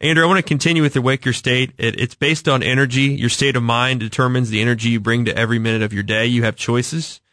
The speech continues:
You can choose to be positive or negative. Awake Your State improves your outlook and helps you make the choice to be positive and powerful. In order to be positive, you got to be free. There's five main,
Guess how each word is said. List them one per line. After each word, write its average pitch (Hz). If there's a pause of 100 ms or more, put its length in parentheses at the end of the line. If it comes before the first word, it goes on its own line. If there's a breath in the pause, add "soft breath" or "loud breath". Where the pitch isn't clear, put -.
(160)
You 127
can 123
choose 135
to 120
be 120
positive 143
or 139
negative. 110
Awake 117
Your 131
State 127
improves 135
your 117
outlook 120
and 110
helps 120 (400)
you 139
make 151
the 135
choice 131
to -
be 117
positive 120
and 107
powerful. 113
In 120
order 120
to 113
be 110
positive, 110
you 107
got 107
to -
be 107
free. 131
There's 107
five 120
main, 113